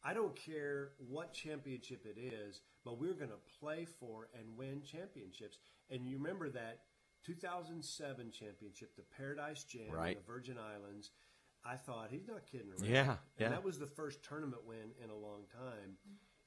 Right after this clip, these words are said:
Speaker 1: And so he's gone on to, uh, forge a record that is as good as it gets, really, in these pre-se-, pre-conference
Speaker 2: Mm-hmm.
Speaker 1: tournaments.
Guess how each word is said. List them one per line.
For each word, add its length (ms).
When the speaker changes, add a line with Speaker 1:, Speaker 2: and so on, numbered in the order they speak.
Speaker 1:
And 140
so 180
he's 240
gone 300
on 360
to, 320
uh, 200
forge 220
a 80
record 440
that 140
is 340
as 140
good 240
as 120
it 140
gets, 460
really, 480
in 160
these 220
pre-se-, 540
pre-conference 880
Speaker 2:
Mm-hmm. 200
Speaker 1:
tournaments. 640